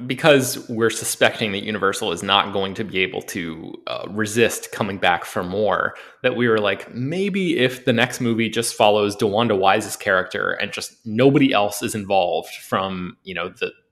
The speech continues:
this, this trilogy or the most, the original trilogy, and it's just, like, it feels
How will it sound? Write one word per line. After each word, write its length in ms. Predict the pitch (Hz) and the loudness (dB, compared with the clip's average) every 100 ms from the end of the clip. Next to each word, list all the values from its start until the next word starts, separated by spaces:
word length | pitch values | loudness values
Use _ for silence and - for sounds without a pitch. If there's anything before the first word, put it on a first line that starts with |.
| _ | _
this, 260 | 95 - _ _ - | -10 -10 _ _ -2
this 160 | 135 | 0
trilogy 540 | 139 160 139 120 120 117 | 4 4 6 6 4 4
or 160 | 95 | 0
the 120 | 90 92 | -2 -4
most, 380 | 90 90 - - - | -4 -4 -6 -10 -12
the 160 | 92 | -10
original 360 | 90 117 135 117 | -4 -2 0 0
trilogy, 600 | - 117 101 113 110 110 - - | 0 0 0 -2 -2 -6 -14 -8
and 100 | 107 | -4
it's 200 | 104 - | -4 -4
just, 340 | - 120 113 - | -2 0 0 2
like, 240 | 101 95 | 0 0
it 180 | 92 - | -6 -8
feels 800 | - - 131 117 113 107 - | -8 0 2 2 0 -4 -10